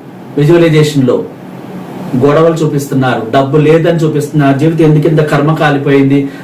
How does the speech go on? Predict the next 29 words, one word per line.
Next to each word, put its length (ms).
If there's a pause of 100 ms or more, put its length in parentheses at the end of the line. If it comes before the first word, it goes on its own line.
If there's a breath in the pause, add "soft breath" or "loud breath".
(100)
మా 120
నాన్న 300
అమ్మ 280
తప్పు 260
చేసి 260
ఉంటారు, 480 (280 loud breath)
మా 80
తాతల 380
ముత్తాతల 460
కర్మఫలాలు 680
నాకు 220
అంటుకున్నాయంటే 640
ఏమీ 520
అంటుకో 400 (1200)
రా, 60
అంటుకో. 500 (180)
మీరు 420
చేసేవి 320
మీకు 200
అంటుకుంటే 380
కర్మ 420
అనేది 400
లేదు. 320 (680)
కర్మ 240
అంటే 240
ఏంటి? 200
మీరు 180
ఇప్పుడు 320
పుట్టినప్పుడు 840